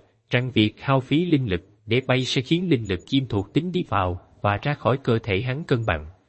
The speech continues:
Tôn Ngộ Không giống như một cỗ máy chuyển hóa, nhưng việc vận chuyển linh lực kim thuộc tính trong thời gian dài sẽ gây tổn thương đến gân mạch. Nhưng hắn cũng vô tình hấp thụ bản chất của thần thạch. Khi Tôn Ngộ Không vui mừng vì có thể dung hợp với thần thạch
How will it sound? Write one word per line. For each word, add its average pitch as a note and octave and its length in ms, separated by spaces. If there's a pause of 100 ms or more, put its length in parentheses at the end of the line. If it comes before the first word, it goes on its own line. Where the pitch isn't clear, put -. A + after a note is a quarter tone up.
(120)
Tôn D#3 140
Ngộ G2+ 260
Không C#3+ 300
giống D3+ 180
như G#2 340
một F#2 240
cỗ G2+ 120
máy A#2+ 340
chuyển F2 200
hóa, B2 340 (340)
nhưng E3 260
việc G#2+ 320
vận G#2+ 160
chuyển A2 340
linh D#3 200
lực F#2+ 260
kim B2 180
thuộc F#2+ 260
tính D3 280
trong A#2+ 180
thời F2 180
gian A#2 240
dài D#2+ 300 (120)
sẽ - 260
gây B2+ 300
tổn F2 120 (100)
thương A#2 220
đến B2 180
gân B2 200
mạch. F#2 180 (380)
Nhưng C#3+ 160
hắn C#3 260
cũng B2 200
vô C#3+ 260
tình G#2 220
hấp D#3+ 200
thụ F2+ 200
bản F#2+ 180
chất G3 200 (140)
của A2 120
thần F2+ 260
thạch. E2+ 180 (520)
Khi F3+ 240
Tôn E3 160
Ngộ G2+ 180
Không D#3+ 240
vui D3+ 220
mừng F#2 240 (160)
vì G2 100
có E3+ 120
thể A2 140
dung D3+ 220
hợp G#2 280
với D#3+ 160
thần E2+ 180
thạch E2 180